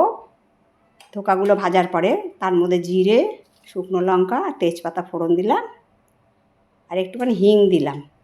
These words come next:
এটা সম্পূর্ণ নিরামিষ একটা আইটেম। এবার কেটে রাখা আলুগুলোও দিয়ে দিচ্ছি। এবার এটাকে সুন্দর করে নেড়ে চেড়ে ভাজা করে নিতে হবে।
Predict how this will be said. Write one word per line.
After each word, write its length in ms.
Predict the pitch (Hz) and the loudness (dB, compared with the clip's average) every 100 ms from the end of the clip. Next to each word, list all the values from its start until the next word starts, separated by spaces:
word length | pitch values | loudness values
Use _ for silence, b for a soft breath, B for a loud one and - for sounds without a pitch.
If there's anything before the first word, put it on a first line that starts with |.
| _ _ _ _ _ _ _ _ _ _ _ _ 196 | _ _ _ _ _ _ _ _ _ _ _ _ -6
এটা 200 | 208 262 254 | -2 0 2
সম্পূর্ণ 400 | 240 240 277 294 294 | 2 4 4 6 6
নিরামিষ 420 | 214 196 208 208 214 | 6 6 4 2 -2
একটা 200 | - 247 415 - - _ 165 | -2 -2 -2 -6 -18 _ -8
আইটেম। 320 | 165 147 151 147 - _ _ _ _ _ _ _ _ _ _ _ _ _ _ _ _ _ _ _ _ - - - _ _ _ _ _ _ | -6 -6 -10 -12 -16 _ _ _ _ _ _ _ _ _ _ _ _ _ _ _ _ _ _ _ _ -20 -20 -20 _ _ _ _ _ _
এবার 180 | - 233 226 - - _ - | -6 -4 -6 -10 -20 _ -12
কেটে 220 | - 220 233 | -6 -2 2
রাখা 160 | 233 247 220 | 2 4 4
আলুগুলোও 440 | 196 202 208 226 233 233 | 4 4 4 4 4 2
দিয়ে 140 | 226 208 | 0 -2
দিচ্ছি। 360 | 233 - - 311 392 | -6 -6 0 2 4
এবার 120 | 202 180 | 2 2
এটাকে 220 | 175 180 202 | 2 -2 -4
সুন্দর 240 | - 185 180 | 0 2 2
করে 120 | 185 254 | 0 0
নেড়ে 160 | 208 170 | 2 0
চেড়ে 180 | 170 196 269 | 0 0 0
ভাজা 180 | 175 165 160 | -2 -6 -6
করে 140 | 160 156 | -6 -6
নিতে 180 | 151 160 | -8 -12
হবে। 240 | 160 160 | -14 -18